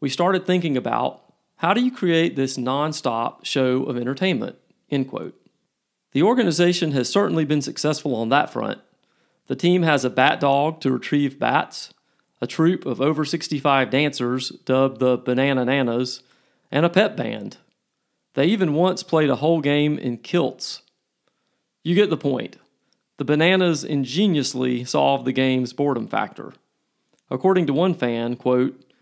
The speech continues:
"It's not a baseball game, it's a circus," end quote. A local sportscaster captured the essence of the team's strength.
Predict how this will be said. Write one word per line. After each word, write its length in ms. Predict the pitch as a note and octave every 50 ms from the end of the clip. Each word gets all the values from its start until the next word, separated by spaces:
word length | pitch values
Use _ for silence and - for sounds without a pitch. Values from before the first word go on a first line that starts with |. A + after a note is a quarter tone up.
| _ _ _
"It's 160 | E3 D3 -
not 180 | F3 F#3+ G3 E3+
a 60 | C#3
baseball 420 | A#2+ D3 D#3+ D3 - C3 A#2+ A#2+ A#2
game, 460 | A#2 A#2 A2+ A2+ A#2 A#2 A#2 A#2+ A#2+ _ _ _ _ _ _ -
it's 160 | D#3+ D#3+ -
a 60 | C#3+
circus," 580 | B2 - D#3+ D#3 C#3 - - - A2+ - - - _
end 180 | - C3 B2 A#2
quote. 360 | - A2 G#2 G#2 - - _ _ _ _ _ _ _ _ _ _ _ _ _ _ _ _ _ _ _ _ _ _ _ _
A 80 | C3+ D3+
local 240 | G#3 C4 B3 G#3+
sportscaster 880 | D#3 - - A3 A3 F3+ - - C#3 C3 B2+ B2 - - C3+ C#3 D3 D3 - _ _ _
captured 400 | - D#3+ D#3+ E3+ - - D#3 B2+
the 160 | C3 C3+ -
essence 400 | D#3 E3+ E3+ - D#3+ D3 - -
of 120 | - C#3 B2+
the 80 | B2+
team's 340 | C3 - D3+ C#3+ C#3 B2+ B2
strength. 460 | - - C3 A#2 A2 G2+ - - _